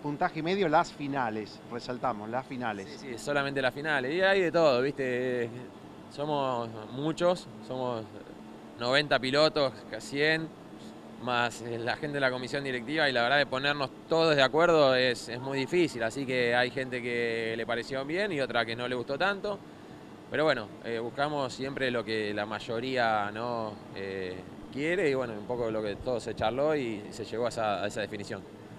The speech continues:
Speaker 1: ¿Puede ser que lo de puntaje y medio quede establecido para el año que viene, ya definitivamente, eh, para el Coronación?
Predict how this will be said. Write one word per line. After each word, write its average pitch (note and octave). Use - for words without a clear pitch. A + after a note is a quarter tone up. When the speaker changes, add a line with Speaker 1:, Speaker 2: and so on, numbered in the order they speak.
Speaker 1:
¿Puede F#3+
ser G#3
que E3+
lo D3+
de C#3+
puntaje D#3
y -
medio F3
quede E3+
establecido D3+
para C3
el C3+
año C#3+
que C3+
viene, D#3+
ya D#3+
definitivamente, D3
eh, C#3
para C3+
el C3
Coronación? C3+